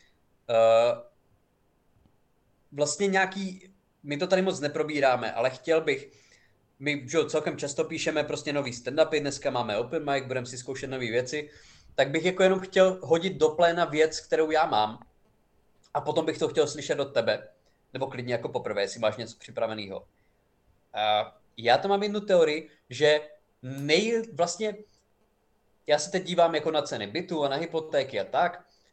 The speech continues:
a je to tak strašně nedosažitelný, že jo, že už to skoro nejde. A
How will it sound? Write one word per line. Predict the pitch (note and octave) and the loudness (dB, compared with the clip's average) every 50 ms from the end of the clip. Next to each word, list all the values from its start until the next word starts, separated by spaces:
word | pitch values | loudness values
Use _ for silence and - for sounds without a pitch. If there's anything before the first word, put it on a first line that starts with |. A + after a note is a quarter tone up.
| _ _ _ _ _ - | _ _ _ _ _ -6
a | - B2 B2+ B2+ B2+ A#2+ - - - _ _ _ | -2 0 2 2 2 -2 -4 -6 -16 _ _ _
je | - D3 D#3 | -8 -8 -8
to | - F#3 | -6 -2
tak | - G3+ G3 | 0 0 0
strašně | G3 - - G3+ G3 - A3+ | 0 0 0 0 0 0 0
nedosažitelný, | G#3 F#3+ F3 E3 - - D#3+ D3+ D3+ D3 D3+ C#3 B2+ B2+ A2+ G#2 | 0 0 0 0 0 0 0 0 0 0 -2 -2 0 -2 -6 -6
že | A2+ | -6
jo, | G#2+ G2+ | -6 -6
že | A2+ A2+ | -6 -10
už | A2 | -10
to | - C#3+ | -10 -14
skoro | C3 - - F3 F#3+ F#3+ | -12 -8 -4 -4 -2 -2
nejde. | F#3 C#3+ G#2+ - - - _ _ _ _ _ _ _ _ _ _ _ _ _ _ _ _ _ _ _ _ - | -2 -4 -6 -6 -10 -12 _ _ _ _ _ _ _ _ _ _ _ _ _ _ _ _ _ _ _ _ -8
A | A2+ A#2 A#2+ B2 A#2+ A2+ - - | -4 0 0 2 2 0 -2 -4